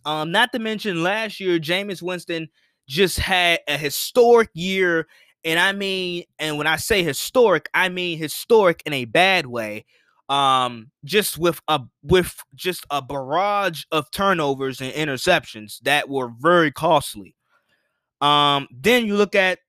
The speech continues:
they were coming off of twelve straight seasons of missing the postseason right here. Twelve straight seasons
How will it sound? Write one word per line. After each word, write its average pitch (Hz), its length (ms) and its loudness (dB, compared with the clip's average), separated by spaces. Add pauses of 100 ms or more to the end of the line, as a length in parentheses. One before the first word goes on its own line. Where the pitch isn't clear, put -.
(160)
they 165 140 0
were 190 120 2
coming 226 360 -6
off 214 220 -4
of 165 140 -10
twelve 254 460 2
straight 233 380 -4
seasons 190 720 -10
of 165 240 -6
missing 208 720 -2 (380)
the 180 160 2
postseason 117 840 0
right 104 220 -10
here. 98 240 -18 (500)
Twelve 254 420 2
straight 240 380 -2
seasons 175 720 -8